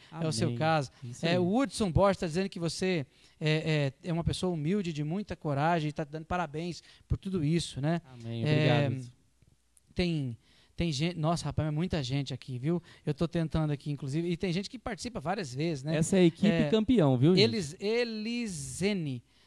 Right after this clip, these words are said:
Speaker 1: tá dizendo aqui, Elisene Brandão, tá dizendo, "Isso aí, André, firme e, e foco, é, nas pessoas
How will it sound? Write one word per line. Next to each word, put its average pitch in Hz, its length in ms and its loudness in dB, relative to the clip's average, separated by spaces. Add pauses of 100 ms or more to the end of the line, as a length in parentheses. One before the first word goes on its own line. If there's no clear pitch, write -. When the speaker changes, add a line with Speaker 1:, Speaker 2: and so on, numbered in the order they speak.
(100)
Speaker 1:
tá 170 80 -2
dizendo 175 240 -2
aqui, - 160 -4
Elisene 190 300 -2
Brandão, 156 360 0
tá 147 120 -2
dizendo, 147 240 0 (300)
"Isso 233 280 0
aí, 214 240 4
André, 170 420 0 (220)
firme 254 640 -2 (220)
e, 202 340 -2
e 196 40 0
foco, 220 560 -2 (200)
é, 170 300 -2
nas 160 160 -4
pessoas 214 520 -2